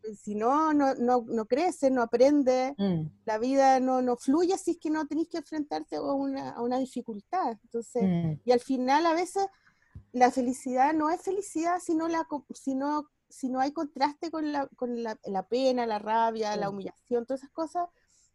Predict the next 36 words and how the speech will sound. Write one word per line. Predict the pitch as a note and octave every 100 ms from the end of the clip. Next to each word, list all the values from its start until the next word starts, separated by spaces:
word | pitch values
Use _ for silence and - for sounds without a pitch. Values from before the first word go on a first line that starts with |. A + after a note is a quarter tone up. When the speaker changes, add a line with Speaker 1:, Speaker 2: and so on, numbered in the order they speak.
| _
Speaker 1:
tienen | - E4
que | F4+ D4
estar | - E4+ F4+
para | A4+
que | G#4
tú | G4+ G4+ G#4 G#4 _ _ _ -
podáis | C#4+ E4
valorar | F#4+ G4 D#4 F4+ A#4+
la | A4+
felicidad, | F4+ E4+ - E4+ A#4
po. | - G3
Si | - B3
no, | C#4+
Speaker 2:
Sí, | D#4
po. | D4+
Speaker 1:
así | D#4
sola | D4+ - F4 F#4
porque | E4+ C#4+ B3+
sí, | - - D4+ C#4
gratis, | C4+ D4 C#4+ C4 D4 G#4 _ _ _ _ _ _ _ _ -
es | -
como, | - E4+ D#4
"Ah, | E4 A4+
bacán, | G#4 - A#4+
me | G4
lo | D#4+
merezco", | D4 G4+ A4 - B3
pero | A#3 A3
si | - A#3+
es | -
que, | A3 G3+ F#3+ - A3+
puta, | A#3+ G3+
te | F3+ F3+
duelen | A3 C4 C4+
los | B3+
ovarios | A#3+ A3 F#3 E3 D#3+ E3+